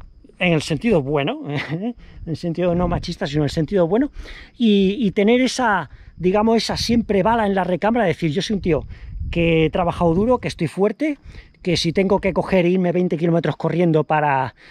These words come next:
yo qué sé, para ir a buscar algo por una emergencia, lo que sea, puedo correr veinte kilómetros o puedo ir en bici cincuenta kilómetros,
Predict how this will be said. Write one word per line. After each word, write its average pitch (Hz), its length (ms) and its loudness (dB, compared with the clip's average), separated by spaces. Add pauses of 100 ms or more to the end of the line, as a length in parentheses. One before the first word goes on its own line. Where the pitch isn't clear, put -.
(120)
yo 240 140 -2
qué 208 80 -2
sé, 160 160 -2
para 170 180 0
ir 196 100 4
a 220 40 6
buscar 185 420 -2
algo 202 320 2
por 180 160 0
una 175 80 2
emergencia, 185 840 0
lo 160 160 0
que 160 80 -8
sea, 208 240 0 (180)
puedo 190 280 4
correr 147 260 -2
veinte 147 240 0
kilómetros 180 520 0
o 139 120 -4
puedo 294 260 0
ir 208 100 0
en 160 140 2
bici 160 340 -2
cincuenta 156 440 -2
kilómetros, 175 420 -2